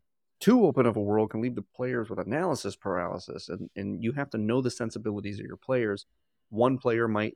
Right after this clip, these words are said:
actually thrive on a real open-ended question of just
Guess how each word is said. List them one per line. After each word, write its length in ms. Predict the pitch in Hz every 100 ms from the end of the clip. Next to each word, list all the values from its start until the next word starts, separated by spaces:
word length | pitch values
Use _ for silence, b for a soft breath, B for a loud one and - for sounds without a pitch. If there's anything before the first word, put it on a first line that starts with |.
| -
actually 400 | 110 - 104 104
thrive 340 | - 143 185 139
on 120 | 101
a 60 | 98
real 280 | 101 98 -
open-ended 600 | 95 98 - 98 95 95
question 400 | 95 95 101 90
of 220 | 92 92 _ _ _ _ _ _
just 260 | 107 95